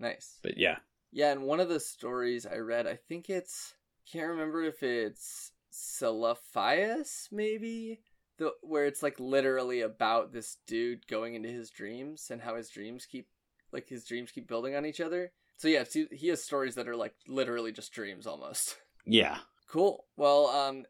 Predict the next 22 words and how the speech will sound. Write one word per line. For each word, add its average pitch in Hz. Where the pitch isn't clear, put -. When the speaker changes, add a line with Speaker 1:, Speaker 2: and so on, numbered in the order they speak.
Speaker 1:
anything 160
else 165
about 135
H 127
P 143
Lovecraft 123
himself 143
before 120
we 117
move 117
on 117
to 117
more 117
movie 123
stuff? -
Speaker 2:
Hey, 123
Lovecraft, 131
if -
you're 156
listening 113
to 104
this, 104